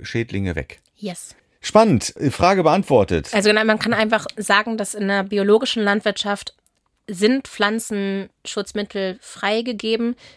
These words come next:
Speaker 2: die müssen aber biologischen Ursprung haben. Also wie zum Beispiel Kupfer, das ist ja auch was, was in der La-, was in der Biolandwirtschaft verwendet wird. Oftmals im Weinanbau oder im Apfelanbau oder in Apfelplantagen. Ja, die dürfen sozusagen nur Sachen verwenden, die auch aus der Natur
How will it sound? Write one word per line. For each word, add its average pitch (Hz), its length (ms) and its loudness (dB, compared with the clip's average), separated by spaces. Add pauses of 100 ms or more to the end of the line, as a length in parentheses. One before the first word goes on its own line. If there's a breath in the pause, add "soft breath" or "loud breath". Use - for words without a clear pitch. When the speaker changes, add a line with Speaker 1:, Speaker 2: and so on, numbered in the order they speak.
(160)
Speaker 2:
die 196 80 -2
müssen 202 320 0
aber 185 200 -2
biologischen 190 600 -2
Ursprung 170 600 -4
haben. 165 440 -8 (100)
Also 180 400 -4
wie 196 100 0
zum 185 280 -4
Beispiel 175 320 -2
Kupfer, - 360 -8
das 196 140 -6
ist - 40 -14
ja 151 100 -6
auch 180 160 -6
was, - 180 -10
was 180 160 -12
in 180 60 -10
der 175 80 -8
La-, 165 100 -12 (140)
was 190 260 -12
in 190 80 -10
der 180 120 -8
Biolandwirtschaft 185 720 -8
verwendet 196 420 -4
wird. 202 220 -4 (500 loud breath)
Oftmals 196 680 0
im 175 520 -6
Weinanbau 202 720 -2
oder 185 180 -6
im 175 100 -8
Apfelanbau 190 880 -8
oder - 140 -18
in 208 120 -16
Apfelplantagen. 190 840 -8 (640 loud breath)
Ja, 165 240 -6
die 190 80 -4
dürfen 196 220 -2
sozusagen 185 400 -4
nur 185 120 -2
Sachen 190 220 -4
verwenden, 175 400 -6
die 175 140 -8
auch 165 160 -8
aus - 120 -12
der 180 100 -8
Natur 170 500 -10